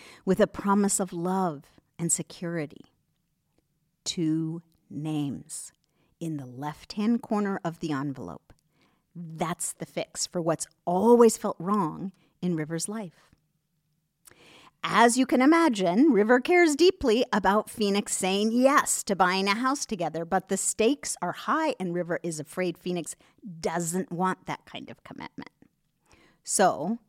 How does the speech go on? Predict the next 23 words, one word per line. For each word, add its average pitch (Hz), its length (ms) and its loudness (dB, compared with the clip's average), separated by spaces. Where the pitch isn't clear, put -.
instead 185 320 0
of 180 80 -4
laying 220 560 2
all 180 260 0
the 175 80 -4
cards 160 400 -4
on 151 160 -4
the 147 80 -4
table 285 420 4
and 226 120 0
asking 196 420 2
Phoenix, 180 320 -6
"Hey, 381 160 2
do 359 60 6
you 349 160 6
feel 440 240 0
ready 247 260 0
to 269 80 0
buy 214 140 2
a 208 100 0
house - 240 0
together?" 311 400 -4
River's 220 720 0